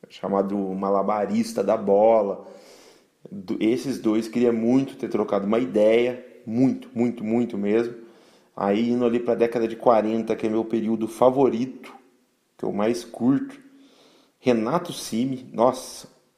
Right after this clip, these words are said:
esse eu gostaria muito de ter trocado uma ideia também. Tive o privilégio de resgatar uma entrevista dele no Mistal, tá? No Memória Alve Azul. Um dia eu coloco aqui ela como podcast também. É, Renato Cime,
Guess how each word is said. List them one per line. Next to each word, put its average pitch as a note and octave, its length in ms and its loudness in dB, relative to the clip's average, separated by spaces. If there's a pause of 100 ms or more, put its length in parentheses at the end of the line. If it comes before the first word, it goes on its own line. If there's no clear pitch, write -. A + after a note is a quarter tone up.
(180)
esse - 240 2
eu C3+ 80 0
gostaria A#2+ 380 -2
muito A#2 420 -2
de G#2 140 -4
ter G#2 520 -2 (800)
trocado G2 400 -2
uma G2+ 100 0
ideia G2 280 2
também. G2+ 260 -6
Tive C3 200 0
o C#3 40 2
privilégio B2+ 640 2
de A#2 40 -10
resgatar A#2 520 0
uma A#2+ 100 -2
entrevista A2 540 -4
dele G#2 440 -4 (380)
no G#2 80 -2
Mistal, G#2 560 0
tá? G2 220 -4
No G#2 80 -4
Memória G2+ 360 0
Alve G2 200 0
Azul. G2 360 -4 (380)
Um B2 80 -2
dia B2 140 2
eu F#3 40 2
coloco G3+ 380 2
aqui - 160 -4
ela B2 140 2
como A#2 240 -2
podcast G2+ 680 -4
também. G2 300 -6 (680)
É, G2 1040 0
Renato G2+ 300 -2
Cime, D#3 480 -6